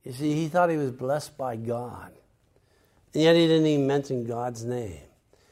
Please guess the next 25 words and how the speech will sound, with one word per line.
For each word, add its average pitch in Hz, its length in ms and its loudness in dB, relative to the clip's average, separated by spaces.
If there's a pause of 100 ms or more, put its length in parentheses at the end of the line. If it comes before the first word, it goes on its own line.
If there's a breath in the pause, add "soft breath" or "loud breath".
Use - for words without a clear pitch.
(160)
He 160 140 -2
thought 190 180 4
he 185 60 2
was 165 100 0
blessed 151 380 -4
in 135 100 -6
God, 139 200 -4
and 135 100 -2
yet 143 100 -2
he 147 80 -4
didn't 151 320 -6
share 156 540 -6
his 110 100 -8
wealth 113 460 2
at 107 100 -8
all 113 480 -2 (260 soft breath)
with 117 220 0
anyone. 113 440 0
And 120 140 2
you 135 120 4
don't 143 240 2
read 143 180 2
of 143 100 2
him 143 160 2
giving 135 320 2